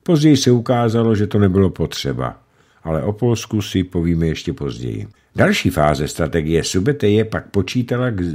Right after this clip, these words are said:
k dobytí Německa a Francie. Ovšem tyto fáze se již nikdy neuskutečnily. Naštěstí pro tyto země. Začátkem března roku dvanáct set čtyřicet jedna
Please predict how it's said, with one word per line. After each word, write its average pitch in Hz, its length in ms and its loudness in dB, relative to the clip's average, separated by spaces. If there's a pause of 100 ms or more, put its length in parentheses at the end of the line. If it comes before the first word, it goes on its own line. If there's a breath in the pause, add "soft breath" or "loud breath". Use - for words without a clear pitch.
(140)
k 71 140 -8
dobytí 92 500 0
Německa 98 500 0
a 101 100 -6
Francie. 73 680 -6 (520 soft breath)
Ovšem 104 380 -2
tyto 98 260 -2
fáze 78 640 -2 (680 soft breath)
se 85 180 2
již 76 320 0
nikdy 80 560 2 (140)
neuskutečnily. 104 960 -8 (500)
Naštěstí 82 640 -4
pro 78 200 -6
tyto 69 300 -2
země. 53 360 -8 (260)
Začátkem 202 560 4
března 143 340 2
roku 127 180 4
dvanáct 123 360 2
set 131 100 4
čtyřicet 117 460 -2
jedna 82 400 0